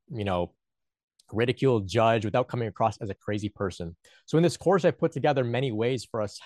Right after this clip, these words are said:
ho-, for how we can get back in the world and function amongst people who don't know anything about what this is, okay? As well, I've also spoken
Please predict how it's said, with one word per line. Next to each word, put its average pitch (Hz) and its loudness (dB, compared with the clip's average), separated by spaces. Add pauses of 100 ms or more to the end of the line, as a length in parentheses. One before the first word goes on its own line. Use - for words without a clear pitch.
ho-, 120 0 (120)
for 110 -2
how 135 4
we 160 4
can 123 -2 (640)
get 131 0 (300)
back 123 -2
in 127 -4
the 117 0
world 120 0 (480)
and 110 -6
function 117 -2 (400)
amongst 135 0
people 139 0
who 120 0
don't 123 0
know 113 -4
anything 110 -4
about 92 0
what 92 -2
this - -8
is, 82 -6 (180)
okay? 95 -2 (480)
As 127 0
well, 175 4
I've 143 0
also 147 2
spoken 135 -2